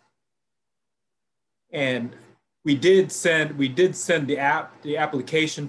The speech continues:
for the, for the A L S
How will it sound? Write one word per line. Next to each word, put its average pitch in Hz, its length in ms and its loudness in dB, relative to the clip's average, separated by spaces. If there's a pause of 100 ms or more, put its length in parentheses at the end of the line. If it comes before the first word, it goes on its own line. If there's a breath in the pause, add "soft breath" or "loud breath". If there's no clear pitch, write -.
for 131 180 0
the, 120 400 -2 (1000)
for 123 160 -2
the 113 460 -6 (440)
A 147 160 2
L 131 260 2
S 147 440 0